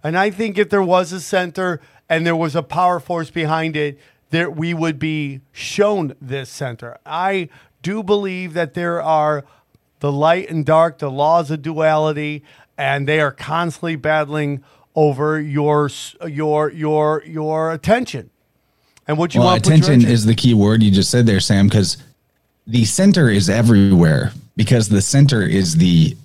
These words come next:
Speaker 2: indivisible life force energy that animates all matter and all biology. So the real war, if you will, is on consciousness or for attention. And that means that the battleground that's being fought for, the center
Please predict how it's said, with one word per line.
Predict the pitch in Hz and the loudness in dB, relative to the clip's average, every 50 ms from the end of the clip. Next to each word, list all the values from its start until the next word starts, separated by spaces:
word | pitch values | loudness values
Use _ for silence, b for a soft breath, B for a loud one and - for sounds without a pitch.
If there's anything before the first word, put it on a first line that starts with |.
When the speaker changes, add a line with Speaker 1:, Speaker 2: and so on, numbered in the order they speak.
| _ _ - | _ _ -2
Speaker 2:
indivisible | - 127 127 123 113 95 85 110 110 98 107 95 92 104 | 2 4 4 4 4 4 4 2 2 2 4 4 4 6
life | 92 92 92 87 92 95 98 | 6 4 4 4 2 0 -2
force | - - 95 92 92 - - | 0 0 2 2 2 2 2
energy | 107 98 101 90 80 85 | 4 4 4 4 4 4
that | 80 87 80 | 2 2 2
animates | - 90 98 101 98 92 90 85 85 82 - - | 2 2 4 4 6 6 6 4 2 0 0 0
all | - - 101 101 101 | -2 0 2 4 6
matter | 98 95 92 90 92 98 92 90 90 87 | 6 6 6 4 2 2 2 2 2 2
and | 67 87 92 82 | 2 4 4 4
all | 80 87 92 90 90 85 78 71 - - - - - | 4 4 4 4 4 4 2 2 0 -8 -14 -8 -4
biology. | - 95 92 92 101 104 104 92 80 143 160 147 123 - B B B B B B B | -4 -2 -2 0 0 0 2 2 2 2 2 0 0 -2 B B B B B B B
So | - - - 120 110 107 104 98 98 B B B B _ _ _ - | -8 -2 0 2 4 4 4 2 0 B B B B _ _ _ -2
the | - 104 | 2 4
real | 110 151 165 160 117 101 | 4 6 6 6 6 6
war, | 101 117 135 147 127 110 98 92 | 6 6 6 6 6 4 4 2
if | 92 95 - | 2 2 4
you | - 95 | 4 4
will, | 95 98 92 92 | 6 6 4 4
is | - - 117 127 120 107 95 | 2 2 2 4 4 4 4
on | 104 98 98 95 98 87 | 4 4 6 6 4 4
consciousness | - - 120 123 120 - 98 - - 90 85 - - | 4 2 2 2 2 2 2 2 2 2 2 2 2
or | 92 87 | 0 0
for | - - 110 104 90 | 2 2 2 4 4
attention. | 80 - - - - 131 127 127 - - 76 69 135 - B B B B B B B | 2 0 -2 0 2 4 6 6 4 2 0 0 -2 -4 B B B B B B B
And | B 101 107 | B 2 2
that | 113 117 110 | 4 4 4
means | 120 120 113 107 - | 4 6 4 4 4
that | 107 101 - - | 2 0 2 2
the | 101 95 92 85 143 - - - _ - | 2 2 2 4 4 2 2 0 _ -6
battleground | - 113 135 160 151 131 110 87 101 98 92 90 92 92 98 98 92 | -4 -2 0 2 4 4 4 4 4 4 4 4 4 6 6 6 6
that's | 95 - | 4 2
being | - 104 98 92 | 0 2 2 2
fought | - - 123 123 120 110 | 4 2 0 2 2 0
for, | - - 90 87 87 | 0 2 2 4 4
the | 90 90 | 4 2
center | - - - - 135 131 131 117 95 85 85 90 90 | 2 0 2 4 4 6 6 4 2 2 2 0 -2